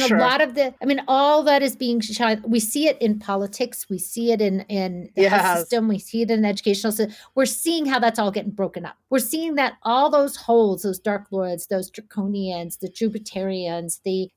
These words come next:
Speaker 1: Dragon Moths, the, all these levels of beings that, that have decided to serve the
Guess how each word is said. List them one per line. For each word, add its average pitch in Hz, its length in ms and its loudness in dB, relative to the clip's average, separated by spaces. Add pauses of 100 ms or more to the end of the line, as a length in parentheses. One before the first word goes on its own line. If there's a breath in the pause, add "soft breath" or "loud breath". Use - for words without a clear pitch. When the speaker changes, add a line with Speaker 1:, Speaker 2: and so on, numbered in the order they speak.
Speaker 1:
Dragon 214 400 2
Moths, 185 360 -2
the, 190 380 -2
all 269 220 4
these 247 180 0
levels 208 680 2
of 180 260 0 (100)
beings 247 640 0
that, 220 240 -2 (140)
that 214 420 0
have 202 580 -2
decided 208 500 -2
to 202 140 -8
serve 208 460 -2
the 180 140 -12